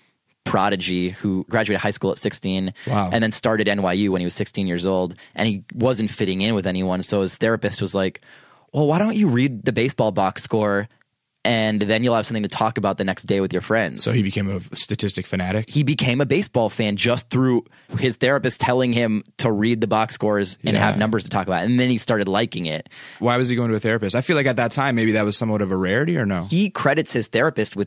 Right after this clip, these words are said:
Speaker 1: saving his life when he was younger.
Speaker 2: Yeah.
Speaker 1: He was suicidal and he wanted to go into therapy 'cause he felt like his therapist gave him a second chance at life
Speaker 2: Yeah.
Speaker 1: and kept him from killing himself.
Speaker 2: Yeah.
Speaker 1: And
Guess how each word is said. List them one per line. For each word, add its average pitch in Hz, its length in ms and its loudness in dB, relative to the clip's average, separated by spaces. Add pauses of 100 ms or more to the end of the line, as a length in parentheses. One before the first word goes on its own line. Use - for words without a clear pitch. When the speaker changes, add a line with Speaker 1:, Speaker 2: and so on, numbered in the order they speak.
(140)
Speaker 1:
saving 110 340 0
his 95 140 -2
life 110 240 0
when 92 100 -4
he 92 80 -4
was 87 160 -2
younger. 80 320 -4
Speaker 2:
Yeah. 107 200 2
Speaker 1:
He 110 60 4
was 113 360 0
suicidal 101 840 2
and 95 520 0 (920)
he 123 280 0
wanted 110 380 0
to 117 100 0
go 107 180 2
into 101 120 -2
therapy 117 380 0
'cause 104 240 0
he - 180 -4
felt 98 220 0
like 98 140 0
his 98 140 -2
therapist 98 400 -2
gave 95 180 -2
him 95 100 -2
a 92 40 -2
second 92 300 -2
chance 92 300 -2
at 67 80 -4
life 85 380 -2
Speaker 2:
Yeah. 107 360 0 (240)
Speaker 1:
and 98 220 -2
kept - 300 -2
him 101 100 -2
from 92 140 -4
killing 98 280 -2
himself. 90 600 -2
Speaker 2:
Yeah. 107 180 2
Speaker 1:
And 95 460 0